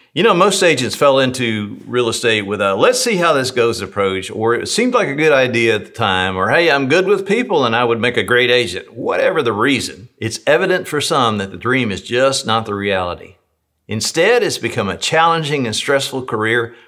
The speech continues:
with limited success that does not reflect their true potential. Agents have not calculated what it would be like,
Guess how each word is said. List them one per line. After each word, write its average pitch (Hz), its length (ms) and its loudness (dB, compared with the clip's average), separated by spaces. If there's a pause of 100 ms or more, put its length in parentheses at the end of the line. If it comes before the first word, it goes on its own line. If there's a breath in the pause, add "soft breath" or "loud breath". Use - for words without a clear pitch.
with 107 140 -2
limited 160 580 0
success 120 640 0
that - 180 -12
does 90 180 -8
not 117 400 0
reflect 127 520 -4
their 92 100 -6
true 95 220 -8
potential. - 580 -12 (720 soft breath)
Agents 196 360 0
have 156 120 -2
not 151 220 0
calculated 123 540 0
what 117 160 0
it 110 40 -6
would 101 140 -8
be 127 160 -2
like, 104 320 0